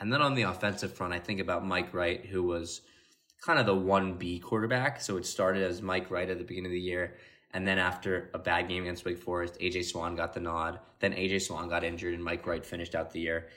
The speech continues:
He's at, he's the backup for, for Rogers at Mississippi State now.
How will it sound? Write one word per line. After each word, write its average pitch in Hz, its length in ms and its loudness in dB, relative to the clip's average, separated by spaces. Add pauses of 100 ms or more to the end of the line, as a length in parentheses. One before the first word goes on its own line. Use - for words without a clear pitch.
(140)
He's 120 320 0
at, 98 120 2
he's 107 200 0
the 95 80 0
backup 90 480 0
for, 90 420 -4
for 90 140 -4
Rogers 85 500 -2
at 85 100 -10
Mississippi 85 500 -10
State 80 380 -6
now. 82 300 -4